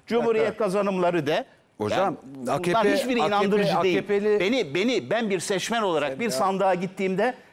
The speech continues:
Speaker 1: ben bir belediye
Speaker 2: Aşkım.
Speaker 1: başkanlığı seçmek istiyorum. Neye göre? Liyakatına göre. Ama ö-, öyle seçemiyorum biliyor musunuz? Çünkü bakıyorum mensubu olduğu anlayış oradan bir zaferle çıkarsa ürkütüyor beni.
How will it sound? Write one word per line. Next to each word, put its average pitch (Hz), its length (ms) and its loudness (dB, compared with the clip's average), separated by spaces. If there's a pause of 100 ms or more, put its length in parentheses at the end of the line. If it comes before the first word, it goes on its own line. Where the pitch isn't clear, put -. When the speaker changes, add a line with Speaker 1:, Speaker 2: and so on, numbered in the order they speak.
(100)
Speaker 1:
ben 220 200 0
bir 185 140 0
belediye 190 320 0
Speaker 2:
Aşkım. 214 80 -2
Speaker 1:
başkanlığı 202 460 -2
seçmek 175 400 -4
istiyorum. 113 440 -4 (280)
Neye 202 240 0
göre? 202 300 -2 (140)
Liyakatına 156 600 -2
göre. 117 260 -4 (380)
Ama 208 220 2
ö-, 240 200 4 (100)
öyle 247 220 2
seçemiyorum 277 580 2
biliyor 311 140 4
musunuz? 302 400 -8 (500)
Çünkü 220 300 2
bakıyorum 285 480 2 (200)
mensubu 208 500 2
olduğu 240 260 2
anlayış 226 680 2 (380)
oradan 247 400 4
bir 247 80 4
zaferle 220 480 2
çıkarsa 302 540 0 (280)
ürkütüyor 240 540 2
beni. 147 200 -2